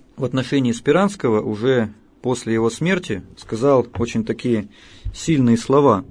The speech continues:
о том, что, э, Михаила Михайловича не все понимали, и не все, и не все имели его ценить. «Сперва я и сам в этом более всех, может быть, против него грешил. Мне столько было против него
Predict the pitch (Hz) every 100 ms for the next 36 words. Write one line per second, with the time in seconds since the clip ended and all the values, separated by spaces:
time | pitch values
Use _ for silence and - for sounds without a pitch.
0 | - _ 107 135 131 - - 120 110 98
1 | - _ _ _ _ - 107 107 104 113
2 | 143 143 135 180 185 151 - 104 117 117
3 | - 143 143 156 151 110 87 - _ _
4 | _ _ _ - 113 117 - 156 131 -
5 | _ _ _ 123 120 117 - 156 131 156
6 | 170 117 95 - _ _ 110 123 143 127
7 | - - 147 127 98 - _ - - 123
8 | 156 175 170 160 - 170 117 110 107 104
9 | 135 123 117 - 165 - 127 135 113 120
10 | 120 - _ - 131 135 - 120 131 131
11 | 127 135 - 92 - _ - 113 - 190
12 | 202 165 131 151 123 - - - 139 135
13 | 117 120 117 131 127